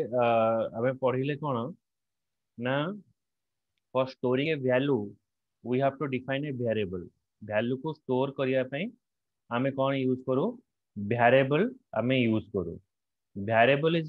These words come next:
a what? It is a memory location where we store the value। ଓକେ, ଏଇଟା ଗୋଟେ ମେମୋରି ଲୋକେସନ ଯୋଉଠି କି ଆମେ ଭ୍ୟାଲୁଟାକୁ ଷ୍ଟୋର କରିବା, ସେଇଟାକୁ କହିବା ଆମେ,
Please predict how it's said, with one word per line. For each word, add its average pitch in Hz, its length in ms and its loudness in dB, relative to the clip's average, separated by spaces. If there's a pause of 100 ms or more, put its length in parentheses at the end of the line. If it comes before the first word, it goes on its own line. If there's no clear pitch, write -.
a 160 140 4
what? 139 360 2
It 113 120 -4
is 127 180 2
a 147 100 2
memory 127 460 2
location 139 640 -2
where 131 340 4 (720)
we 143 180 4
store 139 320 4
the 156 160 6
value। 101 400 4 (840)
ଓକେ, 135 180 -2
ଏଇଟା 107 280 2
ଗୋଟେ 131 180 2
ମେମୋରି 127 340 -2
ଲୋକେସନ 135 520 -2
ଯୋଉଠି 131 220 -2
କି 135 100 -2
ଆମେ 131 180 -2
ଭ୍ୟାଲୁଟାକୁ 123 540 -4
ଷ୍ଟୋର 123 320 -2
କରିବା, 123 360 -2 (1500)
ସେଇଟାକୁ 127 240 0
କହିବା 127 260 2
ଆମେ, 127 180 -2